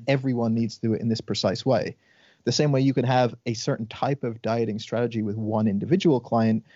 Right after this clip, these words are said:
but you would never say, "All of my clients need to eat this way." So I think there's just a difference there between who we're communicating to and, like you said, why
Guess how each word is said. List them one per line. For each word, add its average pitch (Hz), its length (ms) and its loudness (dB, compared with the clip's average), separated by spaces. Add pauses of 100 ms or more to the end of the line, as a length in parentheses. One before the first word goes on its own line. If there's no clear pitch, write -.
(140)
but - 80 -4
you 135 80 6
would 131 80 4
never 131 220 2
say, 120 400 2 (300)
"All 156 300 4
of 123 120 -4
my 117 160 -2
clients 113 420 -6
need 120 340 -4
to - 200 -14
eat 110 160 -10
this - 200 -10
way." - 380 -8
So - 140 -2
I 110 60 2
think 147 200 0
there's 127 160 2
just 127 160 0
a 120 80 0
difference 120 460 -2
there 113 180 2
between 110 460 0 (160)
who 139 160 4
we're 127 140 6
communicating 113 640 -2
to 123 440 2
and, 110 280 0
like 113 200 0
you 113 80 -4
said, 107 300 0
why 113 380 2